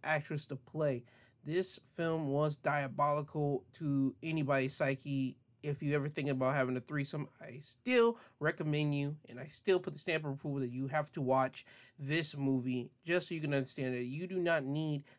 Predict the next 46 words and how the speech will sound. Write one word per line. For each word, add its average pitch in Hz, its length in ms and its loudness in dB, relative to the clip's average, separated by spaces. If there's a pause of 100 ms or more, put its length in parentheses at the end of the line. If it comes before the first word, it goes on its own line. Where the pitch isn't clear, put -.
(140)
to - 80 -8
be 123 420 -6 (600)
going 175 300 2
into 156 440 -2
a 131 440 -4 (280)
open 156 300 2
relationship 143 680 -2 (100)
and 143 160 -10
thinking 151 360 -2
that, 127 240 0
"Oh, 170 560 4
my 147 280 0
emotions 143 460 0
aren't 143 120 2
gonna 143 120 -2
get 135 280 -4 (300)
caught 147 300 4
up 160 200 4
into 156 220 -6
things. 156 320 -2
We're 139 80 -2
gonna 127 140 -4
be 127 80 0
able 127 120 0
to 131 60 -4
make 123 160 -4
an 120 240 -10
easy, 147 500 -4
simple 139 480 -4
split. 170 420 -2
We're - 80 -12
gonna, 131 140 -6
just 131 180 -6
gonna 139 120 -4
have 123 160 -4
fun." 165 400 -2
No, 165 340 2 (320)
that's 170 300 2
not 156 220 2
the 147 60 -10
case 147 340 -4
here. 143 240 -2
You 131 220 -2
guys 143 340 2
will 160 500 -4 (420)
get 147 440 -6